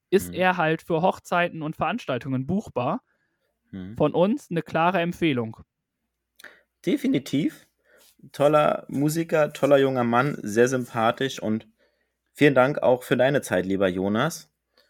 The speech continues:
Speaker 2: Und dann waren wir in Hamburg unterwegs und haben uns im Tonstudio getroffen mit dem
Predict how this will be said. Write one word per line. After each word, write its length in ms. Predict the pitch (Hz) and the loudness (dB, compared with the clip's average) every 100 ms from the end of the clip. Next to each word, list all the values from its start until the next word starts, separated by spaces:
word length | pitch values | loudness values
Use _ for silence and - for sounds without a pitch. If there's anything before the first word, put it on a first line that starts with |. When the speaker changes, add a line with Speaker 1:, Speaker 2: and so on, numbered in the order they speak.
| _ - | _ -4
Speaker 2:
Und 200 | 123 120 | 2 4
dann 320 | 120 143 131 _ _ - | 4 2 -6 _ _ -20
waren 400 | - 104 107 131 | -2 4 4 4
wir 100 | 127 | 2
in 140 | 110 107 | 2 0
Hamburg 340 | 120 165 175 | 0 0 -2
unterwegs 520 | 175 165 160 160 170 127 | -2 -2 0 0 -2 -6
und 140 | 123 | -4
haben 140 | 127 127 | -2 -2
uns 120 | - | -4
im 100 | 120 | -2
Tonstudio 460 | 151 165 - 151 | 0 0 -2 -2
getroffen 460 | 139 - 143 - 131 | -2 -2 -4 -4 -4
mit 160 | 123 127 | -4 -2
dem 300 | 123 127 | -2 -4